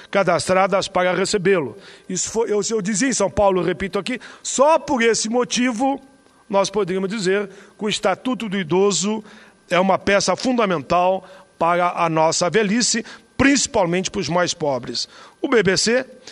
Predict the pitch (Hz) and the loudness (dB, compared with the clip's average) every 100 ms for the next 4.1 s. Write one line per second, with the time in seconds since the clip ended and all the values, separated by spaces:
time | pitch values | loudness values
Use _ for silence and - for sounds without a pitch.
0 | - - - - 208 208 220 202 170 156 | -20 -20 -14 0 4 6 6 4 4 0
1 | 151 220 214 180 - 247 196 151 139 127 | 2 2 2 2 0 0 0 -4 -6 -10
2 | - _ - - - - 240 254 - 214 | -18 _ -18 -18 -8 2 4 2 0 -4
3 | - 185 175 185 190 240 202 220 240 - | -2 -4 -2 0 2 2 4 2 -2 -8
4 | - | -10